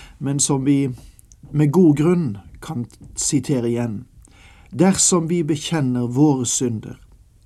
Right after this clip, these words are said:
er han trofast og rettferdig, så han tilgir oss syndene og renser oss for all urett.» Første Johannes en ni.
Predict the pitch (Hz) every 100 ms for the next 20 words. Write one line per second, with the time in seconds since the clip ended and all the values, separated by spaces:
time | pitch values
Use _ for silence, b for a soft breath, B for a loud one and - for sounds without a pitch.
0 | - 165 180 170 160 151 147 - 170 147
1 | - 123 139 127 127 - 113 101 - B
2 | B B - 120 117 - 196 147 127 139
3 | 127 120 143 131 117 104 101 B B -
4 | 113 139 147 - 131 113 107 - - -
5 | - - - 127 104 123 107 - - -
6 | - _ - - 151 - 147 127 131 131
7 | 127 - - - 107 101 101 - - -